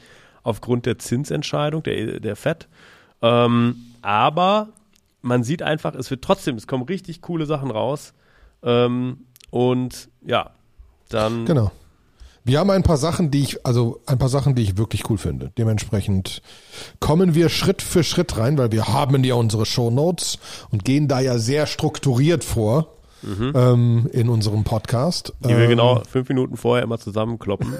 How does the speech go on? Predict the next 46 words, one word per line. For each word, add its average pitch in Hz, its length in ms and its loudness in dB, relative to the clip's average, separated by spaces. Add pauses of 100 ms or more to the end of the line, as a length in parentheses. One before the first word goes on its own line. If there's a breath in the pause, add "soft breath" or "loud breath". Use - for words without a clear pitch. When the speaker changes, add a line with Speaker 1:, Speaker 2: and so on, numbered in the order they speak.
Speaker 1:
<laughs> - 100 -14
weswegen 113 360 0
wir 113 120 4
auch 104 60 2
das 110 220 -4
Feedback 120 300 -4
kriegen, 120 260 -4
dass 110 160 0
wir 113 80 0
ein 101 60 -2
bisschen 110 220 -4
unstrukturiert 104 560 -4
unterwegs 104 400 -2
sind, 101 200 -4
was 98 160 -6
auch 104 120 -10 (300)
totally 117 520 -4 (400 loud breath)
true 104 320 0
ist. 98 300 -8
<laughs> - 800 -4
Speaker 2:
Totally 220 340 4
true. 135 280 2 (280 loud breath)
Aber 160 160 2
es - 140 -2
geht 190 160 0
ja 196 100 2
darum, 165 300 2
dass 143 160 0
wir 151 180 2
Spaß - 440 0
haben 190 360 2 (300 loud breath)
und 117 160 2
wenn 156 160 4
dann 151 160 4
Speaker 1:
Ja. 151 80 0
Speaker 2:
jemand 165 400 4
nebenbei 160 400 2
beim 147 180 2
Zuhören 160 320 2
auch 190 160 0
noch 123 140 2
Spaß 120 380 -2
hat, 170 120 2
ist 151 80 0
alles 135 220 2
gut. - 340 -6